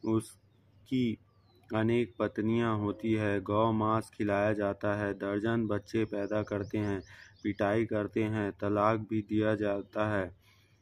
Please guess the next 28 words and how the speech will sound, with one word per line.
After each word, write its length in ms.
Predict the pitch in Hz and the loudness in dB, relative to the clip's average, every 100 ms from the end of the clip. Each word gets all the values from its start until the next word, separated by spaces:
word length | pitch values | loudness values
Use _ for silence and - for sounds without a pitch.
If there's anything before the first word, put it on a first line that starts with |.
| _ _ _ _ _ _ - _ _ - - - | _ _ _ _ _ _ -20 _ _ -20 -20 -4
यहाँ 360 | 107 110 120 117 | 0 2 2 2
तक 180 | 117 110 | -2 0
कि 120 | 117 | 0
लव 220 | 107 110 110 | 2 2 2
जिहाद 460 | 104 104 113 110 | 0 0 0 2
में 140 | 113 107 | -2 -2
फंसाकर 600 | 107 - 110 110 110 107 | -6 0 0 2 0 0
उनको 280 | 107 104 | -2 0
आतंकवादियों 920 | 107 101 98 113 110 101 104 104 113 107 | 0 0 0 0 2 0 0 0 -2 0
के 160 | 107 | -2
पास 360 | 101 104 107 104 | 0 2 2 2
भेजने 540 | 95 104 98 110 113 | -2 -4 -2 0 0
की 240 | 107 107 101 | -2 -4 -2
भी 200 | 107 104 | -2 -4
घ-, 140 | 104 - | -6 -6
अनेक 380 | 98 104 113 104 101 | -2 0 0 -2 -6
घटनाएं 440 | - 101 101 110 | -4 0 2 0
सामने 440 | - 98 98 104 | 0 0 0 -2
आई 220 | 101 98 101 | -2 -2 0
हैं। 300 | 101 95 85 - - - _ _ - _ _ _ - | -2 -2 -6 -16 -20 -20 _ _ -20 _ _ _ -10
जैसे 360 | 110 117 110 127 | 0 2 4 2
कि 220 | - 131 | 2 0
केरल, 560 | - 120 117 120 123 120 - - | 4 4 6 6 4 2 -6 -2
केरला 460 | 117 110 113 123 120 | 2 4 6 4 4
स्टोरी 380 | - 120 117 120 | 0 0 2 2
में 260 | 117 113 | 2 0
दिखाया 520 | 113 101 107 104 113 | 0 -4 -2 0 -2
कि 420 | 120 - 123 127 | -4 -2 -2 -2